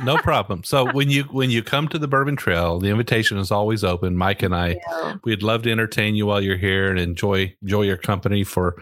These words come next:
Speaker 1: a bonfire and some good mixed drinks. That'd be great, right?
Speaker 2: Yes.
Speaker 1: So,
Speaker 2: Absolutely.
Speaker 1: so I'm gonna turn, I'm gonna take the mic back, and I'm gonna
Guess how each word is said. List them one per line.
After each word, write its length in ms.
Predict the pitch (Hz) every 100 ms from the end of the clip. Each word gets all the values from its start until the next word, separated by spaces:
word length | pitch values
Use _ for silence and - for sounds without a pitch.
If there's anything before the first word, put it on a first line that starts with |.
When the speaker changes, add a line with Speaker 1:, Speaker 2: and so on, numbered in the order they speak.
| - 101
Speaker 1:
a 40 |
bonfire 680 | 92 113 113 - 110 110 117
and 140 | 107
some 180 | - 95
good 220 | 98 95 - -
mixed 280 | 113 107 -
drinks. 340 | 101 107 107
That'd 200 | 107 95
be 80 | 101
great, 380 | 98 101 92 -
right? 240 | 92 107
Speaker 2:
Yes. 840 | 202 233 392 226 165 - - - -
Speaker 1:
So, 680 | - - - 233 269 170 135
Speaker 2:
Absolutely. 340 | 135 - 120
Speaker 1:
so 220 | - 135 120
I'm 140 | 147
gonna 160 | 269 247
turn, 540 | - 170 165 165 151
I'm 100 | 143
gonna 160 | 226 240
take 280 | - 156
the 80 | 127
mic 360 | 107 107 143 -
back, 300 | 92 87 -
and 60 | 101
I'm 80 |
gonna 140 | 110